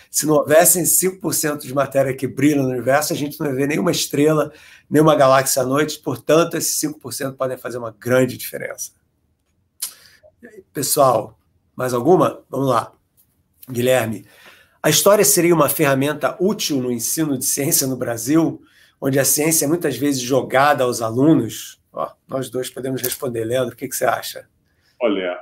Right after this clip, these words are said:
Speaker 2: o ensino brasileiro em geral, o público em particular, com raras e notáveis exceções, é muito ruim.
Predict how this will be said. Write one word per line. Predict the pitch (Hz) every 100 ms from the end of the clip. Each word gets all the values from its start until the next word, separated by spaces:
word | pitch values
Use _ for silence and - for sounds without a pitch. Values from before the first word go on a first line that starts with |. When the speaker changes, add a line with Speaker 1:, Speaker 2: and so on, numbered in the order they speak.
| -
Speaker 2:
o | 123
ensino | 120 - 147 -
brasileiro | 107 98 98 90 95 90
em | 95 107
geral, | 92 85 87 92
o | -
público | 90 87 87 -
em | 85
particular, | - - - - 82 85 95 -
com | 85
raras | - 98 101 92 85 -
e |
notáveis | 87 - - 104 92 90
exceções, | 82 - - - - 98
é | 104
muito | 98 98 101 107 110 107 -
ruim. | 104 104 82 76